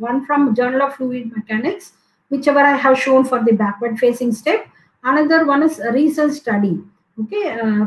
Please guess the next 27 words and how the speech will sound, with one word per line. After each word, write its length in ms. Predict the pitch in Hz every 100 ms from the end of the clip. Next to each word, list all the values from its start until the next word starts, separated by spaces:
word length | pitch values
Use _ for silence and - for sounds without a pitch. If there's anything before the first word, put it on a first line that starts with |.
| -
finite 380 | 262 269 294 311
amplitude 680 | 277 - 262 254 294 294 254
cellular 480 | 233 254 285 285 285
convection. 560 | 240 214 196 - 208 208
This 200 | 254 269
is 140 | 285
for 180 | - 233
the 140 | 269 302
heating 360 | - 302 294 285
of 100 | 233 -
the 220 | 415 440 - _ -
bottom 480 | 220 247 247 277 262
plate 300 | 220 370 359
and 260 | 277 277
how 520 | 254 269 339 440 381 - _ _
the 120 | 254 247 262
influence 580 | 302 294 339 330 320 269
of 120 | 220
the 160 | 339 427
magnetic 720 | 240 247 254 285 294 294 277
field 360 | - 269 285 262
also 500 | 247 240 - 403 427 _ _ _
shows 380 | - 285 277 277
its 260 | 262 -
presence. 680 | - 214 208 202 170 - - -
Okay, 360 | 196 392 349 220
so 140 | 190